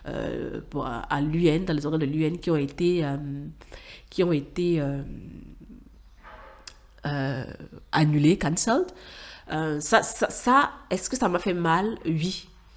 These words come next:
Parce que j'ai pensé au temps que j'ai passé pour, euh, pour, euh, pour, euh, pour postuler. Ça, ça m'a fait mal au cœur. Hon-, honnêtement, chaque fois que je, que je recevais un truc du genre, « Ouais, ça a été annulé », ça me faisait mal au cœur,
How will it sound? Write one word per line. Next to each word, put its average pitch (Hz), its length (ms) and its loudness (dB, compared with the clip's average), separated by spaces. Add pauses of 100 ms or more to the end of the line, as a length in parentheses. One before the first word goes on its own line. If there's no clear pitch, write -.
(280)
Parce - 240 0
que 202 180 6
j'ai 175 160 2
pensé 170 300 0
au 180 80 4
temps 175 220 0
que 180 100 -4
j'ai 170 100 0
passé 160 320 0
pour, 156 300 -4
euh, 127 220 -4 (580)
pour, 160 260 0
euh, 135 240 0 (560)
pour, 151 280 -4
euh, 135 200 -2 (340)
pour 170 140 -2
postuler. 147 480 0 (400)
Ça, 165 140 0
ça 165 80 0
m'a 156 80 0
fait 175 100 2
mal 156 180 4
au 139 60 0
cœur. 117 340 -2
Hon-, 127 120 -4
honnêtement, 156 280 -2
chaque 190 120 0
fois 175 80 -6
que 170 60 -8
je, - 40 -12 (260)
que 165 80 -2
je 156 60 -2
recevais 151 280 -4
un 156 80 0
truc 160 140 -8
du 147 80 -6
genre, « 147 320 -2 (300)
Ouais, 151 260 2
ça 151 140 0
a 147 40 2
été 139 200 -2
annulé », 139 500 0 (320)
ça - 140 -2
me 139 60 2
faisait 151 180 4
mal 143 140 4
au 123 60 -2
cœur, 104 300 -8